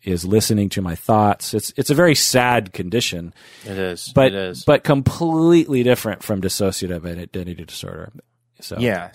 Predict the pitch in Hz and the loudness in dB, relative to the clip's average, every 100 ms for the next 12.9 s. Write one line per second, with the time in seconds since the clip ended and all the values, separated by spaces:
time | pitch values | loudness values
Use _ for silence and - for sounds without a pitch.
0 | - - 143 131 185 170 160 160 151 131 | -18 -2 0 2 0 0 0 2 4 4
1 | 117 104 - - - 117 110 113 101 _ | 4 2 -6 -12 -4 -2 0 -4 -8 _
2 | 120 110 98 127 123 110 117 117 107 101 | -4 -4 2 4 6 4 2 2 2 0
3 | 98 - 101 95 92 - 104 107 104 104 | -2 -2 -2 -2 -4 -6 -4 -2 -2 0
4 | 107 101 98 92 - 127 135 131 131 113 | 2 2 2 -2 -10 -2 0 0 2 2
5 | 107 107 107 110 98 95 95 95 92 90 | 2 2 2 0 -2 -2 0 0 0 -4
6 | - _ _ - 107 113 123 110 117 117 | -16 _ _ -8 -2 2 2 2 0 -2
7 | - - 98 95 95 101 104 104 101 98 | -10 -8 -6 -4 -6 -4 -2 0 0 0
8 | 110 104 120 120 123 107 - 95 92 92 | -2 0 0 2 -2 -4 -8 -8 -8 -2
9 | 101 107 - 107 101 101 98 - 110 120 | 0 0 2 2 2 0 -2 -2 -6 -4
10 | 120 104 101 131 123 113 110 107 110 _ | -2 -2 -2 -2 0 0 0 -4 -16 _
11 | _ 120 131 - 110 110 117 113 - 101 | _ 0 0 2 0 0 -4 -8 -8 -8
12 | - 98 95 95 92 98 95 - | -6 -4 -2 -4 -2 -2 -2 -8